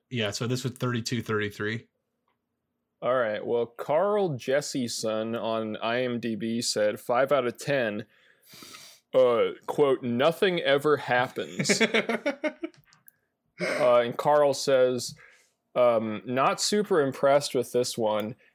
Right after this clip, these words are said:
Speaker 2: It had its moments, but ultimately I can't honestly say that I enjoyed the film. I guess the importance of this film is that it was the first film to have many main characters with their stories interacting,
Speaker 1: Inter-
Speaker 2: seemingly Gary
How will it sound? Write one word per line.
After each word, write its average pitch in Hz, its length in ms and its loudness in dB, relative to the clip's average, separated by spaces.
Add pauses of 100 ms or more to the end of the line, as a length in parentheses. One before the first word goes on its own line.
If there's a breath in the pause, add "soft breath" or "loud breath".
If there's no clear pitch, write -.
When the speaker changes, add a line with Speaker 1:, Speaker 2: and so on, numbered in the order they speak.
(100)
Speaker 2:
It 131 140 2
had 170 260 6
its 180 200 -2
moments, 131 640 0
but 120 200 0
ultimately 131 760 2
I 117 100 0
can't 196 500 -2
honestly 135 520 0
say 120 300 2
that 110 140 2
I 107 80 2
enjoyed 110 500 0
the 104 80 -8
film. 95 560 -6 (880 soft breath)
I 135 120 4
guess 202 300 2
the 220 160 0
importance 147 680 0
of 113 200 0
this 120 220 -4
film 113 400 -4
is 113 160 -4
that 123 160 2
it 147 100 -2
was 156 180 0
the 127 100 0
first 190 380 -2
film 160 300 -2
to 143 140 -2
have 131 220 0
many 156 440 0
main 147 400 -2
characters 135 640 -2
with 127 260 -2
their 123 160 2
stories 139 580 -2
interacting, 127 1000 -2 (460 soft breath)
Speaker 1:
Inter- 123 220 0
Speaker 2:
seemingly 170 480 2
Gary 139 640 0